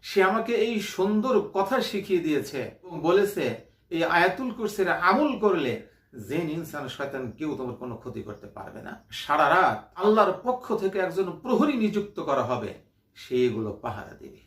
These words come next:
রাসূলুল্লাহ সাল্লাল্লাহু আলাইহি সাল্লাম বললেন, "সে সারা জীবন মিথ্যা কথা বলে,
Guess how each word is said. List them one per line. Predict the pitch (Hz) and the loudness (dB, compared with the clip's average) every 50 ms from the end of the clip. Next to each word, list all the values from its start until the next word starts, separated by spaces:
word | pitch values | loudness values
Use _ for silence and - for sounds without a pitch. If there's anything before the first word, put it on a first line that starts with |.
| _ - | _ -12
রাসূলুল্লাহ | 127 - - 127 117 117 110 101 | -12 -12 -10 -10 -10 -8 -8 -10
সাল্লাল্লাহু | - - 131 123 120 110 107 107 | -8 -8 -8 -8 -8 -8 -8 -8
আলাইহি | 107 107 107 - | -8 -8 -10 -12
সাল্লাম | 117 113 110 107 107 | -12 -10 -10 -10 -8
বললেন, | 104 117 120 120 120 117 98 - - _ _ _ _ _ _ _ _ _ _ | -8 -6 -6 -4 -4 -6 -8 -10 -16 _ _ _ _ _ _ _ _ _ _
"সে | - - - 147 135 - | -18 -10 -6 -4 -4 -4
সারা | - - 139 135 139 123 110 | -4 -4 -2 -2 -2 -2 -2
জীবন | 110 143 165 262 277 262 240 202 | -4 0 2 4 4 4 2 0
মিথ্যা | 165 139 156 220 233 - - - - 165 160 | -4 -2 -2 -2 -2 -4 -8 -10 -8 -4 -4
কথা | 143 - 143 131 | -4 -4 -4 -4
বলে, | 127 127 117 113 110 - - | -4 -4 -4 -6 -6 -10 -14